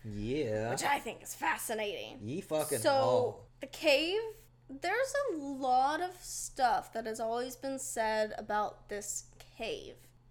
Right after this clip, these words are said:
Speaker 2: Some of it is that some people say that your electronics will just die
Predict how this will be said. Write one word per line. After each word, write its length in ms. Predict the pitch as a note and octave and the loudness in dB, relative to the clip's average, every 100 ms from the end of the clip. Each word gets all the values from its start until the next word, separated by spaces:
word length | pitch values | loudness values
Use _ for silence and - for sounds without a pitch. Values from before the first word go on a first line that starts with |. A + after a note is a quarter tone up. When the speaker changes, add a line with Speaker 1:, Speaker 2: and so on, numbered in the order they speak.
| - | -16
Speaker 2:
Some 280 | - - D#4+ | -6 -4 -2
of 180 | E4+ D#4+ | -2 -2
it 140 | D4+ - | -2 -2
is 220 | C4+ - | -2 -2
that 320 | C4 A#3+ A#3+ | 0 0 -2
some 180 | - C#4+ | -4 -4
people 260 | D#4+ D#4+ D#4+ | -4 -6 -8
say 320 | - C4+ C4 | -2 0 0
that 180 | B3+ A#3 | 0 -2
your 140 | A#3 A3+ | 0 0
electronics 920 | A3 - - C4+ C4+ C4+ - - - - | -2 -4 -2 -2 0 -4 -6 -8 -8 -4
will 180 | A#3 A#3 | -2 -2
just 520 | A3+ A3 - - - - A#3 | -4 -6 -8 -10 -16 -14 -4
die 560 | A3+ A#3+ B3 B3 C4+ | 0 2 2 2 -2